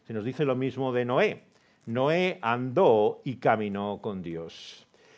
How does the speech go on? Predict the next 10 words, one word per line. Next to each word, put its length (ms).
Y 120
esta 320
era 120
la 140
voluntad 840
que 200
Dios 320
tenía 380
para 180
Abraham, 480